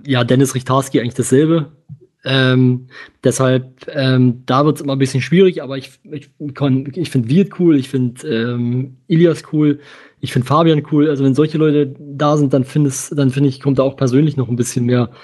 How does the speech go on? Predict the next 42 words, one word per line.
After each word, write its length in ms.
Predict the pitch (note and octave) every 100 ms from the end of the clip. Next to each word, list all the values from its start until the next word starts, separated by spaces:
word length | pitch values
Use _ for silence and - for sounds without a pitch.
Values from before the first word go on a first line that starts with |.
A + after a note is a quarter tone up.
| - - -
rüber. 260 | C#3+ D#3 D#3
Natürlich, 460 | C3+ D#3+ D#3 -
ich 140 | F#3 -
find 140 | C#3
Dennis 200 | D#3 E3+
aber 200 | D3+ D3
als, 320 | C#3 C#3 - -
als 360 | B2+ C3 -
Moderator, 640 | C#3+ C3 C3+ C#3+ D3 C#3 C3+
muss 180 | C3 C3
ich 120 | C3
sagen, 300 | C#3 C3+ B2+
eigentlich 260 | A2+ A#2 - -
am 160 | C3
besten. 400 | B2+ D3+ - F#3
Also 140 | C3 C3
das 100 | B2+
funktioniert 380 | C3+ B2 C#3
schon 120 | D3 E3
am 80 |
besten. 260 | D3+ D#3 C#3+
Das 100 | C3
ist 100 | C3
schon 140 | -
eine 80 | B2+
gute 160 | C3 B2+
Entscheidung 320 | A#2+ C3+ C3+
gewesen, 260 | C3 C3+ C3
ihn 80 |
da 60 | B2
hinzusetzen 1000 | C#3+ E3 D#3 D#3 - - - - D3 D3
und 40 |
ihn 100 | C3+
das 140 | D3 C3+
machen 200 | C#3+ C3+
zu 120 | C3+
lassen. 300 | C#3 C#3 C3+ - - - _
Wenn 160 | B2+ C#3
man 120 | C3+
jetzt 220 | B2+ B2+
nicht 160 | C3 B2+
grad, 320 | C3 B2 -